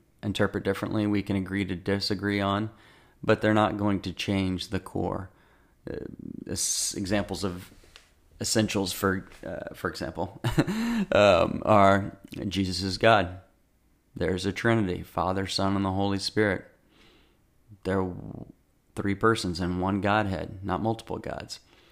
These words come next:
Jesus was God. He came to earth. He died for our sins. He rose from the dead. He ascended to heaven. Those are essentials. Those can't be changed. Those can't be compromised or negotiated.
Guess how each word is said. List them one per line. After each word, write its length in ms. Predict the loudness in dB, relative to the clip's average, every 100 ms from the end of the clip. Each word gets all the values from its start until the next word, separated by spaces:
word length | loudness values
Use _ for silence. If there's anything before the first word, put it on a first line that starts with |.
| _ _ _ -8
Jesus 540 | -2 0 2 0 0
was 140 | -2 0
God. 300 | 0 0 -2
He 60 |
came 220 | -2 -2
to 80 | 0
earth. 240 | 2 0 -2
He 80 |
died 260 | -2 0 -2
for 200 | -2 -2
our 80 | -2
sins. 400 | -2 -2 -2 -2
He 100 | -4
rose 300 | -2 -4 -4
from 140 | -4
the 80 | -4
dead. 420 | -2 0 0 -4 -12 _ -20 _ _ _ _ _ _ _ _
He 60 | -8
ascended 380 | -2 -2 -2
to 80 | 0
heaven. 480 | 0 0 -2 -6 -6
Those 340 | 0 2 2 2
are 300 | 2 0 -4
essentials. 540 | -6 -6 -6 -10 -8
Those 520 | -2 -2 -2 -4 -8 -14 _ _ -8
can't 220 | -8 -4
be 80 | -4
changed. 440 | -2 -2 -4 -8
Those 200 | -8 -8
can't 340 | -6 -6 -4 -2
be 460 | 0 0 -2 -8 _ _ -2
compromised 680 | -2 0 -4 -4 -6 -4
or 80 | -2
negotiated. 800 | -2 -4 -4 -6 -8 -12 -14